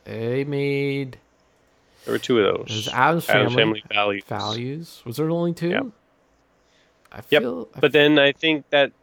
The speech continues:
Speaker 2: that sparked a little, uh, interest in it. I think there was a T V show, like a
Speaker 1: A reboot?
Speaker 2: reboot. Oh, well, there was a reboot of The Munsters. Maybe that's the one I'm thinking
Speaker 1: Oof.
Speaker 2: of. And I think there was a cartoon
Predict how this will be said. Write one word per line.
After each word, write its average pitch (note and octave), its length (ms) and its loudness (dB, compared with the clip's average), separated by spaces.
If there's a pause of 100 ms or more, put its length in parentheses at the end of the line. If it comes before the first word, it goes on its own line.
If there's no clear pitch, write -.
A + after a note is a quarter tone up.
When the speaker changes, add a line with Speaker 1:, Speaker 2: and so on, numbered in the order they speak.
(200)
Speaker 2:
that C#3 180 2
sparked - 460 0
a C#3+ 60 0
little, C3 680 0
uh, A#2 200 4
interest C3 500 0
in G#2+ 60 0
it. G#2 40 4
I G#2+ 80 2
think A#2 220 -2
there B2 120 4
was A#2 180 0
a G#2+ 80 0 (280)
T C3 260 -2
V A#2+ 200 0
show, D#3+ 360 4
like C3 200 4
a G2 480 2 (220)
Speaker 1:
A A#2+ 60 -8
reboot? B2 500 2 (800)
Speaker 2:
reboot. D3 300 2
Oh, D3 160 6
well, D3+ 100 4
there F3+ 140 6
was G3 160 6
a D#3 80 6
reboot D3 440 2
of G#2+ 120 -2
The G2+ 60 -6
Munsters. G#2 1120 -2 (400)
Maybe A#2 180 -4
that's A2 160 2
the - 120 -12
one G2+ 100 -8
I'm - 100 -12
thinking A#2+ 380 -4
Speaker 1:
Oof. G#2+ 60 -8 (100)
Speaker 2:
of. - 60 -16 (1400)
And B2+ 120 4
I B2+ 60 4
think D#3+ 200 2
there C#3+ 100 6
was A#2+ 100 4
a A2+ 60 0
cartoon G#2+ 880 0